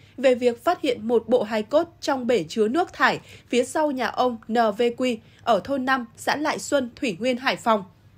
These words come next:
Công an thành phố Hải Phòng chỉ đạo các đơn vị nghiệp vụ của Công an huyện Thủy Nguyên phối hợp với Viện Khoa học Hình sự, Bộ Công an tập trung xác minh làm rõ. Kết quả điều tra ban đầu, bộ hài cốt được phát hiện là chị Nguyễn Thu Thanh,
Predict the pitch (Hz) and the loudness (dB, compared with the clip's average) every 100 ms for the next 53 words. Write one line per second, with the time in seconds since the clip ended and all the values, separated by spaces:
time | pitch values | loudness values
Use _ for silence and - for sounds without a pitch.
0 | _ _ _ - - 311 302 302 302 233 | _ _ _ -20 0 0 2 -2 -2 -6
1 | 220 220 285 196 220 196 247 196 196 - | -2 -2 -2 0 -2 -2 -4 -2 -4 -4
2 | 320 294 240 - 202 226 214 233 - 254 | -2 -2 -2 -4 -2 -4 0 0 0 0
3 | 196 156 269 247 233 226 214 240 202 170 | 0 2 -2 -2 -4 -4 -4 -4 -6 0
4 | 254 226 - - - 247 294 294 214 226 | -2 -2 -10 -20 0 2 2 -2 2 2
5 | 233 - - 269 262 214 - 220 - 240 | 2 -4 -2 0 2 0 -4 -6 0 0
6 | - - - 262 226 285 269 262 247 - | 0 -14 0 2 2 2 2 2 0 -4
7 | - - 269 - 302 269 359 339 262 240 | -8 -2 -2 -2 -4 -2 -4 -2 -2 -2
8 | 214 175 - 311 - - - - - - | -2 0 2 2 -2 -20 -20 -20 -20 -4
9 | 381 370 294 220 240 285 269 254 240 226 | -2 2 0 2 -2 -2 -2 -2 2 0
10 | 196 - - 247 247 247 240 294 370 294 | 0 -10 -4 2 2 2 0 0 0 2
11 | 233 339 339 277 185 226 220 262 208 233 | 2 0 0 -2 2 -2 -2 -8 -2 -2
12 | 285 311 269 269 277 | -2 -4 -4 -4 -6